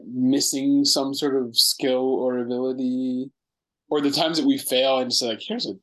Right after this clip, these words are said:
here's a thing that I'm embarrassed about." And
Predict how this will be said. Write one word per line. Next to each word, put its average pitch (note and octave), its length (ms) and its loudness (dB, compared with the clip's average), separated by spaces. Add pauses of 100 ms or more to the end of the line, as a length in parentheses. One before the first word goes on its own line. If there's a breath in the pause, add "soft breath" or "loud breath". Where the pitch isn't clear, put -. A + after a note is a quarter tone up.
(140)
here's E3+ 240 -2
a G#2 80 -6
thing G#2 240 -6
that G#2 160 -8 (1040)
I'm A2+ 140 0
embarrassed G2+ 460 0
about." G2+ 320 -2 (560)
And A2+ 400 -2